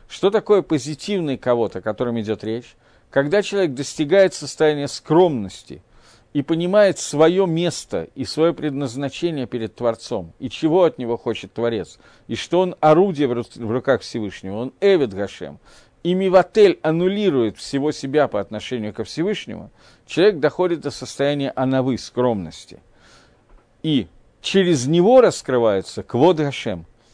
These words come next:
почитание Всевышнего. Поэтому, когда подобному человеку дают кавод, например, когда человек становится Талмид Хохамом, равом большим и так далее,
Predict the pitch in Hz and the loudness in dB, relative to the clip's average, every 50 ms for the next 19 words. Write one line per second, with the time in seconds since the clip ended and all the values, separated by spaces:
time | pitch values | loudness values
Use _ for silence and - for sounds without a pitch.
0 | _ _ _ _ _ - - 135 - - 135 - - 180 185 190 180 170 160 - | _ _ _ _ _ -4 -4 -4 -2 -6 -4 0 2 2 2 0 -2 -8 -10 -10
1 | - - 131 113 107 92 - - - 62 60 85 - _ _ _ _ _ _ _ | -8 -6 -4 -4 -4 -6 -10 -16 -20 -20 -20 -20 -20 _ _ _ _ _ _ _
2 | _ - - 151 196 208 - - 139 110 101 - _ _ _ _ _ - - 139 | _ 2 4 6 6 4 4 0 -6 -10 -12 -14 _ _ _ _ _ 0 0 2
3 | 143 143 196 208 202 - _ - 165 165 165 208 226 214 180 160 143 131 123 - | 4 6 6 6 6 4 _ 2 2 6 8 8 8 8 8 2 -4 -4 -4 -4
4 | - 147 135 123 - 113 101 117 135 151 147 - - 156 151 160 220 220 - - | -2 -2 -2 -2 -2 -4 -4 -2 -2 -2 -4 -2 0 2 4 6 4 4 4 0
5 | 135 - - 135 139 143 139 123 92 85 - _ - - _ _ _ - - 123 | -6 -6 -4 -4 -4 -4 -4 -6 -6 -8 -12 _ -20 -20 _ _ _ -2 -2 0
6 | 120 120 123 151 151 143 127 - - 170 175 175 - - 151 151 160 160 156 147 | 0 2 2 4 4 4 2 0 -4 -4 -4 -6 -4 -4 -2 -2 0 -2 -4 -4
7 | - - 120 - 139 139 135 135 135 - - 160 147 - - 113 101 95 92 87 | -6 -10 -6 -4 -2 -2 0 -2 -4 0 2 2 2 2 0 -4 -8 -8 -8 -10
8 | 85 82 - _ - 101 104 117 - - 139 127 120 110 101 107 101 95 - - | -12 -14 -18 _ -6 0 4 6 6 6 6 4 0 -2 -2 -2 -4 -4 -6 -10
9 | 107 95 98 98 113 110 104 104 117 113 98 90 85 82 | -10 -8 -6 -4 -4 -4 -2 0 0 0 0 0 -4 -6